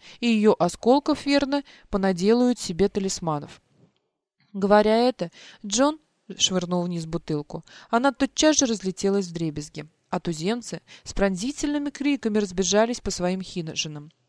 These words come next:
"Взгляните вон на то дерево!" немного погодя закричал Кеннеди. "Сверху оно одной породы, а внизу другой. Ну и страна! Подумайте только, здесь деревья растут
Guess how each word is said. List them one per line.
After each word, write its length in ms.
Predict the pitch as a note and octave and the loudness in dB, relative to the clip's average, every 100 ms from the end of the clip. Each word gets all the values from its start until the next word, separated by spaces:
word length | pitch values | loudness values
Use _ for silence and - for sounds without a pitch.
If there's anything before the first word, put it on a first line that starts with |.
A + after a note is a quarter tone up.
| _ | _
"Взгляните 540 | - A3 D#4+ E4+ - | -8 -6 -6 -6 -4
вон 180 | G3+ G3 | -2 -2
на 120 | F#3+ | -2
то 140 | F#3+ G3+ | -2 -2
дерево!" 420 | F#3 F3+ D3+ D3+ _ _ _ | 0 -2 -2 -8 _ _ _
немного 480 | G3 F#3 F#3 F3+ E3 _ _ _ _ | -6 -2 -2 -2 -4 _ _ _ _
погодя 440 | - F3+ E3+ E3+ B3+ | -4 0 2 2 0
закричал 520 | A#3+ F3+ - F#3 F3+ _ | -2 -6 -4 -2 -4 _
Кеннеди. 440 | E3+ D#3 D3+ D3 D#3 - - | -6 -6 -10 -14 -18 -20 -18
"Сверху 480 | - - D#4+ D#4+ A3 | -6 2 2 2 0
оно 300 | G3 F3 D#3 - _ _ _ _ _ _ | 0 0 -6 -10 _ _ _ _ _ _
одной 340 | G#3+ G#3+ C#4+ | 0 2 0
породы, 560 | D4+ D4 D4+ G#3+ D#3+ D3 - _ - | 2 4 4 2 0 -8 -14 _ -10
а 100 | E3+ | -8
внизу 300 | F#3 G3 G#3+ | -4 -2 -2
другой. 480 | F3 D#3 D3+ D#3 D#3 - - - | -2 -4 -6 -6 -10 -20 -20 -12
Ну 200 | A3+ A3+ | -4 0
и 60 | G#3+ | 0
страна! 540 | - A3 G#3 F#3+ E3+ F3 - - - | 0 0 2 0 -6 -10 -20 -8 2
Подумайте 560 | C4 C#4+ B3 G3+ - | 4 4 2 0 -2
только, 340 | G3 F#3+ - F#3+ | 0 0 0 -2
здесь 280 | G3+ C#4 | 0 0
деревья 440 | A3 A3+ C4 C#4+ A3+ | 0 0 0 2 2
растут 480 | A3 A3 D4+ D4 | 2 0 -2 -4